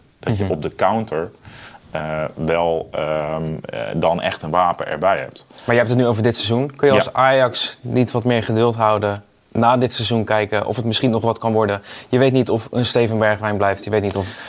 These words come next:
Speaker 2: Steven
Speaker 1: Nou,
Speaker 2: Berghuis blijft. Dan kan hij misschien nog wel voor zijn kans gaan.
Speaker 1: Kijk, een, een woord dat veel valt bij Ajax is stabiel.
Speaker 2: Mhm.
Speaker 1: Ehm, Ajax moet stabieler worden.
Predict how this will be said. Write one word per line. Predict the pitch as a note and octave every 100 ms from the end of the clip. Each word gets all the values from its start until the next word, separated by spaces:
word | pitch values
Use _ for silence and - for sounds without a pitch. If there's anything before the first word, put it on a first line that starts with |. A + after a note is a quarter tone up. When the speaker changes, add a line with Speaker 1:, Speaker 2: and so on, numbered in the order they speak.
| -
Speaker 2:
Steven | - G2+ G#2+
Speaker 1:
Nou, | G#2+
Speaker 2:
Berghuis | A#2+ G2 A2 G#2+
blijft. | G#2+ G#2+ G#2 - - - - - -
Dan | C3+
kan | C#3
hij | B2
misschien | A2+ - B2+ C3
nog | B2
wel | C#3 C#3
voor | A2+ G#2+
zijn | A2
kans | B2 A2+
gaan. | - F#2+ F#2+ -
Speaker 1:
Kijk, | F#2+ -
een, | F#2+ F#2+
een | - G2
woord | G#2 C3
dat | C3 -
veel | A#2 A#2
valt | A2+ A2+ A2
bij | G2+
Ajax | G#2+ G#2 G2
is | F2+ - -
stabiel. | - F2 E2 A2 B2+ - _ _
Speaker 2:
Mhm. | A#2 G2+ G#2+ - -
Speaker 1:
Ehm, | F#2 F2 E2+ E2+ E2
Ajax | G2 F#2 G2
moet | F#2
stabieler | - - A2 F2+ G2 G#2+
worden. | G2 G#2